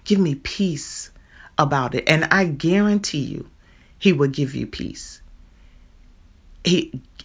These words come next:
every single time, he will give you peace. If you worried about your marriage and you be like, "Is he doing this?"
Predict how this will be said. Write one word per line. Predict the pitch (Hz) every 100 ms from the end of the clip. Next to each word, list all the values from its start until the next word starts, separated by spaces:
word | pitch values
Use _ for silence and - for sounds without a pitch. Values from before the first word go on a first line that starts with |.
| -
every | 165 160 175
single | 190 190 185
time, | 233 220 190
he | 156 156
will | 143
give | 135 135
you | 131 127
peace. | - 131 - - - - - - - - - - - -
If | 160
you | 196
worried | 180 208 202
about | 185 185 185 185
your | 175
marriage | 185 208 202 165 151
and | 160
you | 175
be | 180
like, | 165 165
"Is | 170 196
he | 254
doing | 254 269
this?" | 262 202